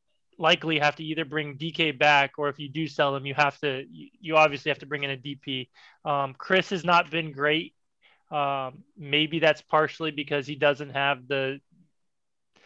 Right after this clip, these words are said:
the striker to work with and work off of.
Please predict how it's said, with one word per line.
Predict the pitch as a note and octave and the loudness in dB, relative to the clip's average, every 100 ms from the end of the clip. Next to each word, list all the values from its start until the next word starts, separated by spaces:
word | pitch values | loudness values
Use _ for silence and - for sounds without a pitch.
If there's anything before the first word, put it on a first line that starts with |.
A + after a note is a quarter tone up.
| - _ _ _ | -20 _ _ _
the | D3+ C#3 | -2 -2
striker | - D#3+ D3+ D3+ D#3 D#3+ D3 | 0 2 2 0 -2 -2 -2
to | - | -6
work | C3+ D3+ D3 | 0 -2 0
with | G3 G3+ - - | 0 0 0 -10
and | D3 C#3 | -10 -6
work | D3 | 0
off | E3+ E3 G#3 | 2 2 2
of. | G#3 | -2